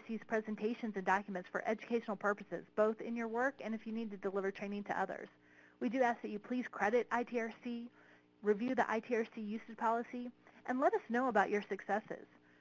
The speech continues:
Use of I T R C materials for profit is not permitted. More information is available on the I T R C website, which is linked here. There's a wide variety of technical and regulatory guidance documents. We have our classroom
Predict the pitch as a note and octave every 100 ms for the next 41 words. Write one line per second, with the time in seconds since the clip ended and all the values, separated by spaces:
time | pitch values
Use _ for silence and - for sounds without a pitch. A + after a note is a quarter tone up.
0 | _ B3 E4 - A#3 A3+ G#3+ - A#3 A3+
1 | A#3 G#3+ A3 G#3 G3+ F#3+ - A3+ B3 -
2 | - F#3+ G3+ G3+ - - F#3+ F#3+ - -
3 | - _ _ - - - A#3+ D4+ F#4+ D#4+
4 | B3+ C4+ - A3 A3+ A#3 A3 G#3+ G#3+ G3
5 | F#3+ G3+ G3 G#3 A#3 A3 - G3+ G3+ G#3
6 | F#3 F3 D#3 G3+ G3 G3 A3 B3 - F#3+
7 | E3 - - G#3+ A#3+ A#3+ G#3 G3+ A#3+ C#4
8 | G3+ G3 F#3 F3 E3+ - - - A3+ A#3+
9 | A3 A3 G3 G3 G3+ G3+ F3+ E3+ F#3 G3
10 | - F#3+ - G3+ G3 - - - - -
11 | A#3+ A#3+ G#3 G3 - G#3+ A3+ - A#3 A3+